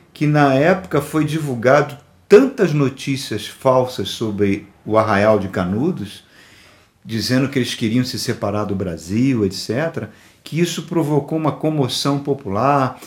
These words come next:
As mulheres davam joias nos postos de arrecadação para poder transformar aquele ouro, aquelas joias arrecadadas,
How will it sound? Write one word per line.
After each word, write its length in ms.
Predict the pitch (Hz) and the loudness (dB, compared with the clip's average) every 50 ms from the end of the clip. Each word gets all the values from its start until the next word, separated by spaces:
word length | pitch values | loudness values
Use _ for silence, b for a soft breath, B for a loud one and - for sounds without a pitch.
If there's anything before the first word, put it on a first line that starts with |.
| B B B | B B B
As 200 | - 113 110 101 | -4 -4 -4 -2
mulheres 560 | 123 131 117 117 123 131 143 139 127 113 107 | -2 0 2 4 6 6 6 4 2 0 0
davam 420 | 110 123 123 123 120 123 113 104 95 | 0 2 2 2 2 0 -2 -2 -2
joias 800 | 90 87 101 107 117 135 139 135 127 113 101 92 90 - - b b b b b b b b b | -4 0 2 6 8 10 10 10 8 6 4 2 0 -4 -12 b b b b b b b b b
nos 460 | - 95 98 101 110 110 107 104 - | -8 -4 -4 -2 0 -2 -2 -2 -4
postos 420 | - - 120 123 131 139 139 - - | -8 0 2 2 2 2 0 -2 -4
de 100 | 113 113 | -4 -4
arrecadação 760 | 104 113 104 107 117 110 110 101 92 - - - 113 117 113 | -2 -2 -2 0 0 0 0 0 -2 -2 -4 -4 -4 -4 -4
para 160 | - 107 104 | -4 -6 -6
poder 300 | - - 107 101 110 107 | -2 0 0 0 0 -4
transformar 640 | - 110 117 113 - - 107 98 104 107 110 110 107 | -4 -6 -8 -6 -4 -6 -4 -4 -2 -4 -2 -2 -4
aquele 300 | 107 - 113 104 101 98 | -4 -6 -6 -4 -4 -2
ouro, 420 | 95 101 117 120 123 117 101 95 | -2 0 2 4 4 4 2 0
aquelas 300 | 92 110 101 95 95 92 | -2 -2 -2 -2 -2 -2
joias 280 | 90 110 104 101 95 95 | -2 -4 -4 -2 -2 -2
arrecadadas, 800 | 92 101 98 92 95 92 92 101 107 120 127 123 127 117 - | -2 -2 -4 -4 -4 -4 -2 -2 -2 -2 0 0 -2 -4 -4